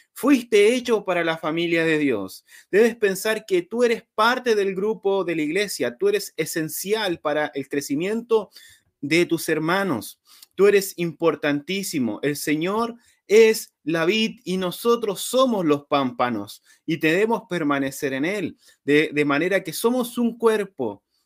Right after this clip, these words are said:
y todos miembros de este mismo tenemos una función específica.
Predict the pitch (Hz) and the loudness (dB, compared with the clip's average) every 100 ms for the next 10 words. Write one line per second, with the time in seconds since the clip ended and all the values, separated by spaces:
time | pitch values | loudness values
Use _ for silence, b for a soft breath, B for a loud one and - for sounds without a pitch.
0 | _ 143 143 208 226 220 175 190 214 208 | _ -6 0 4 4 4 -2 -4 -4 -4
1 | 202 180 185 185 180 190 190 185 180 170 | -4 -4 -6 -4 -4 -4 -4 -4 -4 -4
2 | 220 226 185 - 175 160 160 151 156 147 | -2 -4 -6 -8 -8 -8 -8 -6 -4 -4
3 | 147 123 - 113 113 104 98 92 | -4 -8 -6 -12 -12 -14 -16 -18